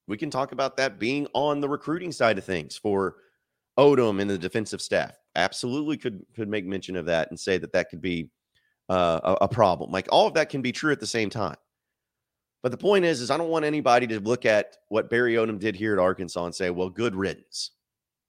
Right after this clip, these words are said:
Uh, he wasn't any good anyways." Honestly, folks, he did as good of a job as you probably could have asked. Now, there was times it broke down. We know the secondary was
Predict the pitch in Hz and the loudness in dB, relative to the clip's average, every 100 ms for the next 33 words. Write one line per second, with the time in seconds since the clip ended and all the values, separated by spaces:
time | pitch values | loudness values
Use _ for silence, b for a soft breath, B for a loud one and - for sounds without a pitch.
0 | _ 104 104 98 104 104 104 110 113 104 | _ 4 6 4 2 -2 -2 -2 -2 -2
1 | 101 92 92 85 78 - _ - _ _ | -6 -4 -4 -4 -12 -20 _ -20 _ _
2 | _ _ _ _ _ _ 104 135 139 143 | _ _ _ _ _ _ 2 4 4 0
3 | 131 135 139 - 95 131 127 98 _ 95 | 2 2 2 -4 -6 2 2 2 _ -2
4 | 87 - 135 120 113 117 104 95 90 101 | -2 -2 -2 -2 -4 2 4 2 -2 -10
5 | - 98 95 92 90 80 67 62 - - | -2 0 0 -4 -4 -4 -6 -8 -16 -8
6 | 98 95 92 _ _ _ _ _ _ _ | 0 2 0 _ _ _ _ _ _ _
7 | _ _ 85 76 92 98 85 82 95 - | _ _ -10 -6 -2 0 -2 0 0 4
8 | 113 123 120 92 92 - 98 104 98 92 | 2 4 0 -4 -4 -2 -2 -2 -4 -2
9 | 82 | -4